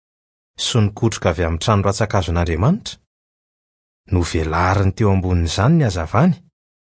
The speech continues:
ary ndrakofa ny fanambanin'ny ranomasina. Ireny no entin'Andriamanitra miady ho an'ny olona any amin'ny fitsarana,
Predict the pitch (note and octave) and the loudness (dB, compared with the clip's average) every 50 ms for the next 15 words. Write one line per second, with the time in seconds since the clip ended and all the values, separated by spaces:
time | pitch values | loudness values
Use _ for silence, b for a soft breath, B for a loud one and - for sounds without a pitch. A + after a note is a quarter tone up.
0 | _ _ - F2 F2 F2+ F2+ F2+ F2 F2+ F2 - E2+ D#2+ - - - F3+ E3+ - | _ _ -2 0 2 2 2 4 2 2 2 2 0 -2 0 0 2 2 2 4
1 | D3 A2+ G2 F#2+ - - G2 F#2 F2 E2+ E2 E2+ D#2 D#2 D#2+ D#2+ D#2+ F2 D#2+ D2 | 2 2 2 2 0 0 2 2 2 2 0 0 0 0 0 0 0 0 0 0
2 | D#2 D2+ D#2+ G2 A2 - A#2+ G#2 - - - _ _ _ _ _ _ _ _ _ | -2 -2 -2 -2 0 -2 -2 -4 -4 -8 -18 _ _ _ _ _ _ _ _ _
3 | _ _ _ _ _ _ _ _ _ _ _ - F#2+ F2+ F2+ F2 F2 F#2+ A2+ C#3+ | _ _ _ _ _ _ _ _ _ _ _ -4 -2 0 0 0 0 2 2 4
4 | D#3+ E3 C#3+ A#2+ A2 A2+ A#2 A#2+ A#2 - A#2 A2 G#2 G2+ F2+ F2 E2+ F2 F2 F2 | 4 4 2 2 4 4 4 2 2 2 2 2 4 4 2 2 0 2 2 0
5 | F#2 - - A2 G2+ G2 G2 G2+ G2+ G2 - F#2 E2+ F2 E2+ E2+ E2+ E2 F2 F#2 | 0 0 0 0 2 2 4 2 2 0 0 0 0 2 2 2 2 2 2 2
6 | F#2 F#2 F2+ F2+ F2+ F2+ F2 E2+ E2+ D#2+ - - - - - F2+ D#2 D#2 E2 F2+ | 2 2 2 2 2 2 2 2 0 -2 -4 -6 -4 -4 -2 -2 -2 -2 0 0
7 | G#2 G2+ - | -2 -2 -4